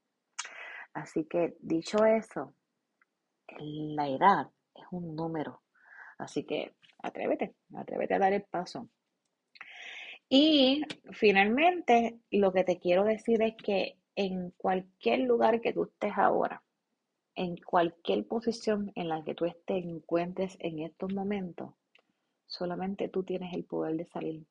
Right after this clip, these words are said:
Así que atrévete a analizar tu vida,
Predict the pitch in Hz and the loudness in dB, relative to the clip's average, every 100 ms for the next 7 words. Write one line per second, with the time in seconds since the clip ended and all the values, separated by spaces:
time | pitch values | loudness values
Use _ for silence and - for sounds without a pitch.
0 | _ _ _ _ - - - - 147 - | _ _ _ _ -20 -20 -20 -20 -20 -10
1 | 185 175 - 156 170 185 208 190 165 165 | -4 -4 -2 0 0 0 -4 -4 -8 -8
2 | 156 143 - - 160 151 147 151 170 208 | -8 -8 -10 -10 -8 -8 -8 -6 -4 -2
3 | 190 175 170 | -2 -2 -4